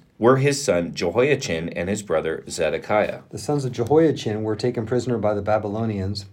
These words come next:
Speaker 2: They were Shealtiel, Malchiram, Pedaiah, Shin-, Shenazar, Jechamiah, Hashama, and Nedabiah. The sons of Pedaiah were Zerubbabel and Shimi.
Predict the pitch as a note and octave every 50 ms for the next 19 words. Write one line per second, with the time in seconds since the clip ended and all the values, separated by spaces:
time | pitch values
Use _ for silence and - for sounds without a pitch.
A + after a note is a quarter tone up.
0 | - - - G#2+ G2+ G2 A2+ A#2+ A#2+ A#2 G#2+ G#2+ - G#2+ G2 G2 - - B2+ C3
1 | C#3+ D#3 D#3+ D#3+ - - _ _ _ _ _ - G2 G#2 G2+ - - B2+ B2 C#3
2 | C#3+ D#3 E3+ E3 E3+ E3 - - _ _ _ - - F#2+ A2 G#2 A2+ B2 C3 C#3+
3 | D#3+ E3 E3 - - - _ _ _ - - - - A#2+ A2+ A2 G2+ G2 - -
4 | - - - - G#2 G2 G2+ A2 B2 B2+ D3 D3 C#3+ D3+ D#3+ E3 E3 - - -
5 | - - - - - A#2 A2+ A#2 G#2+ G2+ G2+ G#2 A#2 C3 C#3+ D3+ - - - -
6 | - - - - - F#2+ - - A#2 A2+ A#2+ B2+ C#3+ D3 D#3+ E3 E3 - - _
7 | _ - - A#2+ G#2+ G#2+ A2 A2 G#2 G2 - - _ _ _ - - G2+ A2+ A#2
8 | A2+ A2+ G#2+ F2+ A2+ A2+ A#2 A2+ F2+ E2 F2+ - - - - - _ - - A2
9 | A2 - C3 B2 A2+ A#2+ A2 A2+ A#2+ A2 G#2+ A#2 A2+ B2 C#3 D3+ D3 B2+ A2 G#2
10 | G#2 F#2+ G2 G#2 F#2+ - G2+ G#2+ B2+ B2+ C3+ D3+ D#3 D#3 D#3 D#3 - - - A2
11 | G2+ G2 F#2+ G2+ G2+ -